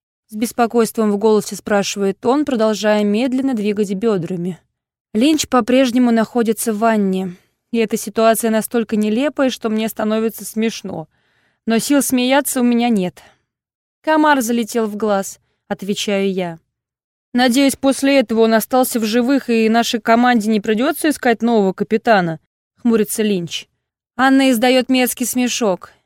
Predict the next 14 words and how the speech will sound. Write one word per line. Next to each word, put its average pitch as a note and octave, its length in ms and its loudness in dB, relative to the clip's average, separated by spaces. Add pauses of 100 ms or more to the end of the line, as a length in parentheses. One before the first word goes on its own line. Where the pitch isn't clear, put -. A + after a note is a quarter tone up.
(140)
и A#3 40 2
это A3 180 0
окончательно B3+ 680 0
выводит G#3 480 0
меня G3+ 320 0
из F#3 60 -4
себя. F#3 500 -6 (420)
Пора B3 300 4
уже A#3+ 180 0
указать A#3+ 460 0
сучке A3 500 -2
на G#3+ 60 2
ее G#3+ 200 2
место, G3 540 -2